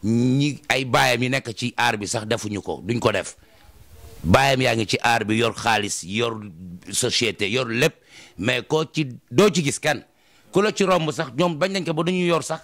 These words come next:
seen carte, duñu yor sax argent bu ñuy génn ndax bon, ndax nay,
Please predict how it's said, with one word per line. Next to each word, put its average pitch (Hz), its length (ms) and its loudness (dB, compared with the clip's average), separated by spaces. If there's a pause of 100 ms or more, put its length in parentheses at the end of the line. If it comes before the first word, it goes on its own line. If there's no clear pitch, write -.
seen 156 180 -2
carte, 127 300 -2
duñu 160 220 0
yor 156 160 2
sax - 320 -6
argent 139 420 2 (220)
bu 127 100 0
ñuy 135 180 0
génn 127 220 0
ndax 131 340 -2
bon, 131 380 -2
ndax 131 200 -2
nay, 127 380 0